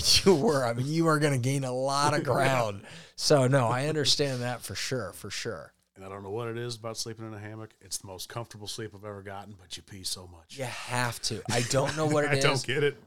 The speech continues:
Speaker 1: I can sleep through the night almost every single night at home. There's never been a night. But I will say this. I've never not peed while camping.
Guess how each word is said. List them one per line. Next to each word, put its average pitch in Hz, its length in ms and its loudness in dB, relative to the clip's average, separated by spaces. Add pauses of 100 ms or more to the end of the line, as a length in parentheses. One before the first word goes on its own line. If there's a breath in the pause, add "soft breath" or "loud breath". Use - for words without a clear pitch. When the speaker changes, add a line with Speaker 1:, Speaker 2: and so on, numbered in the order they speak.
(160)
Speaker 1:
I 131 200 2
can 147 240 -6
sleep 135 480 0
through 131 280 0
the 127 80 2
night 110 280 0 (160)
almost 180 500 2
every 156 220 2
single 147 280 4
night 123 220 0
at 110 100 0
home. 104 380 -4 (340 soft breath)
There's 120 220 -4
never 127 580 0
been 120 160 0
a 117 80 -4
night. 110 340 -6
But 202 120 8
I 180 80 6
will 180 180 4
say 190 200 0
this. - 380 2 (880 soft breath)
I've 160 300 0
never 160 480 -2
not 131 480 -6 (160)
peed 117 520 -6 (240)
while 107 340 -8
camping. - 480 -6